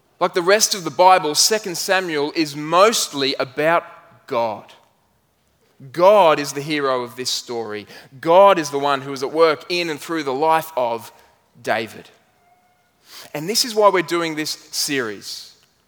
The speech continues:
Not just because we want to learn from the life of David, though we do, but because we want to come to know and to love God.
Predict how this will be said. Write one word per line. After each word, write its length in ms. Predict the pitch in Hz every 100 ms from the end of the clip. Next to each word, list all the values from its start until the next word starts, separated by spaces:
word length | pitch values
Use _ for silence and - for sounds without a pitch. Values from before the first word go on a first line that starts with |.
| _ _ -
Not 200 | 180 226
just 220 | 240 -
because 220 | - 190
we 80 | 190
want 140 | 180
to 40 | 151
learn 240 | 151 165
from 160 | 175 160
the 80 | 143
life 240 | 143 143
of 140 | 123
David, 400 | 117 117 147 196
though 100 | 151
we 140 | 139 127
do, 400 | 123 120 147 226 _ _ _ _ _ _ _ _
but 120 | 170
because 240 | 165 190 165
we 80 | 156
want 180 | 156
to 80 | 147
come 400 | 127 - 165 151
to 140 | - 123
know 480 | 131 151 151 135 127
and 100 | 120
to 100 | 120
love 420 | 113 143 139 123 - _
God. 460 | - 110 107 117 _